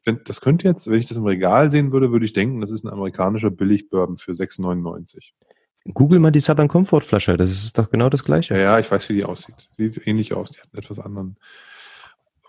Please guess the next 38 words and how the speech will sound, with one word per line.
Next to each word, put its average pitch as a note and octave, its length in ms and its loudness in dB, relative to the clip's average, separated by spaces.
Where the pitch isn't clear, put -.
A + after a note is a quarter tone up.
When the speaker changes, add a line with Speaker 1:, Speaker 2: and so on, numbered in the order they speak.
Speaker 1:
etwas A2 260 -6
anderen G#2 300 0
Form A2 340 4
von G2+ 200 -2
dem, F#2+ 200 0
von F#2 200 -6
dem F2 160 -6
Label, F#2 280 -2
aber F2 180 -8
gut. F#2 140 -4
Speaker 2:
Ja, F#2 380 2
ja, E2+ 180 -2
Speaker 1:
Ja. F2+ 140 -6
Speaker 2:
ja. F2 300 -10
Aber G#2+ 300 0
das G#2+ 100 0
erinnert, A2+ 460 2
äh, F#2 180 -2
stark A2+ 320 0
daran F2 300 0
irgendwie, E2+ 340 -4
ne? G2 220 -2
<laughs> - 540 -6
Speaker 1:
Ja. F2+ 280 0
Dann A2+ 120 0
lass D#3+ 140 6
uns E3+ 120 4
doch E3 100 6
mal D3+ 200 6
hier D3 200 6
sozusagen, B2 880 2
ähm, G#2+ 540 -8
wenn B2 240 0
auch C3 100 0
mit B2 140 -4
ein A2+ 260 -4
paar G2+ 300 -4
Tränen A#2 720 0